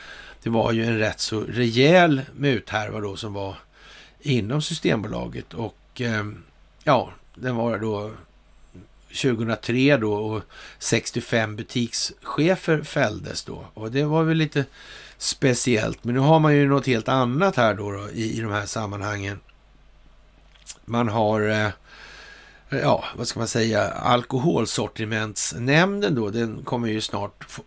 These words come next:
kallas i folkmun för personalbankomaten. Ja, av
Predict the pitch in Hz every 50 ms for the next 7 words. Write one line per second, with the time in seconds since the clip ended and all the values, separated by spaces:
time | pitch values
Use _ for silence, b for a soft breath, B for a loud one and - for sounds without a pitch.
0 | - - - - - 120 104 101 98 - 95 - 123 107 95 - - 107 107 104
1 | - - 101 98 - - 101 - - 107 110 123 135 135 120 98 101 113 113 110
2 | - 127 120 135 156 196 208 208 - - - - - - B B B B B B
3 | B B B - - - - 82 95 - - 123 120 113 98 110 110